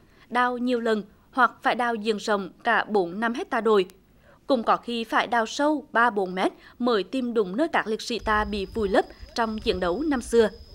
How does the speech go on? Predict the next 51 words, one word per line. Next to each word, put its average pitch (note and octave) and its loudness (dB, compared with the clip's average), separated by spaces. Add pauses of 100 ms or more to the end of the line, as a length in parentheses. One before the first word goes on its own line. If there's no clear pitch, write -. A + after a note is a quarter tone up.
(680)
Dù B3 0
vậy, A#3 2
để A#3 4
hoàn C4 -4
thành B3+ -2
nhiệm A#3 -2
vụ A3+ 0
mà A3+ 0
quân D4+ 0
đội, G#3+ 0
Đảng F#3+ 0
và G#3 -2
Nhà G3+ -4
nước F#3+ -4
giao G#3 2
phó, G3+ 4 (340)
các A3+ 2
thành B3+ -4
viên D#4+ 0
đội A#3 2
một G#3 -4
chín A3 -4
hai B3 0 (180)
vẫn G#3+ 0
luôn A3+ -4
kiên D#4 -2
trì A#3 -2 (280)
lật B3 -2 (180)
từng A3+ -4
tấc C4 -4
đất, F4 2 (320)
từng B3 -2
góc F4 -4
suối, G#3+ 0 (400)
đào B3+ 2
hàng B3+ -4
chục A#3+ -6
nghìn A#3 -4
khối - -2
đất - -2
đá F#3 0
bằng A3 -2
công D4+ -2
cụ A3+ -2
thô A#3+ -4
sơ, A#3+ 0 (480)
vừa A3 4
đi A#3 -4
vừa A#3 0
mở A3+ 0
đường, A3+ 0